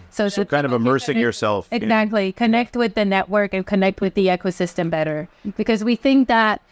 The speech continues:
Speaker 1: at the end of the day, six hours is not gonna solve all your issues and
Speaker 2: Yeah.
Speaker 1: problems,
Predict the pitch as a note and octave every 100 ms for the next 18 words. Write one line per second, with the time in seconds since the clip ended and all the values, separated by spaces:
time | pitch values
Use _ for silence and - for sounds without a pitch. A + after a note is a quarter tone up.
0 | _ _ _ A3 G#3+ A#3+ A#3+ B3 A#3 A3
1 | G#3+ G#3 G#3+ - C4 - G#3+ A#3 G#3+ G3+
2 | G3 F#3 F3 F#3+ F3+ - F3 E3+ - E3+
3 | F3 F3+ F3 D#3+ - F3+ - F3+ F3 E3+
4 | F3 E3 D#3+ G3 G#3+